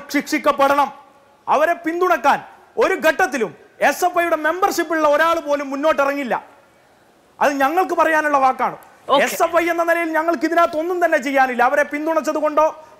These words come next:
Speaker 1: അവരെ മുന്നോട്ട് കൊണ്ടുപോയത് ഞങ്ങൾക്കൊന്നും ഇതിൽ നിന്ന് ലഭിക്കാനില്ല. നേരെ മറിച്ച് കൊലപാതകത്തെ ന്യായീകരിച്ചവർ ഇവിടെ വന്നിരുന്ന് ഞങ്ങൾക്ക് വിധി എഴുതാൻ അവരെ ഞങ്ങൾ ഏൽപ്പിച്ചിട്ടില്ല.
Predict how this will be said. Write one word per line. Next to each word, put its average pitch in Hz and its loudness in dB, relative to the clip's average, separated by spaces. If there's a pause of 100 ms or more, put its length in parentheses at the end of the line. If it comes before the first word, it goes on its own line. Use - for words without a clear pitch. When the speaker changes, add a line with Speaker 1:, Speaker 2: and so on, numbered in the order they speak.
Speaker 1:
അവരെ 285 2
മുന്നോട്ട് 302 -4
കൊണ്ടുപോയത് 302 -2
ഞങ്ങൾക്കൊന്നും 330 0
ഇതിൽ 302 -2 (200)
നിന്ന് 269 0 (100)
ലഭിക്കാനില്ല. 233 -2 (480)
നേരെ 285 4
മറിച്ച് 320 0 (340)
കൊലപാതകത്തെ 339 2
ന്യായീകരിച്ചവർ 320 0
ഇവിടെ 285 2
വന്നിരുന്ന് 285 0 (340)
ഞങ്ങൾക്ക് 302 0
വിധി 320 0
എഴുതാൻ 285 4 (240)
അവരെ 285 2
ഞങ്ങൾ 294 0
ഏൽപ്പിച്ചിട്ടില്ല. 294 -2